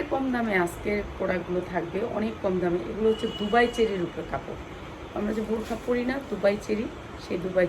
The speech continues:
চেরির উপরে কাপড়। এরকম অনেক থ্রি পিস পাবেন। যারা রেডি থ্রি পিসের ব্যবসা করতে চান,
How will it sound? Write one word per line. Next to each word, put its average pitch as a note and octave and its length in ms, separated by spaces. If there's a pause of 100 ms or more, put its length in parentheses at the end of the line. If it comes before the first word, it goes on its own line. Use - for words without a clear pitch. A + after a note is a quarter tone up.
চেরির E3 260
উপরে - 260
কাপড়। - 260 (580)
এরকম C4 240 (200)
অনেক C4 240 (100)
থ্রি B3 100 (120)
পিস A3 120 (120)
পাবেন। F#3 260 (180)
যারা F#3+ 180 (100)
রেডি F#3 240
থ্রি G#3+ 80 (100)
পিসের G3+ 260
ব্যবসা F#3 320
করতে E3+ 280
চান, F3+ 140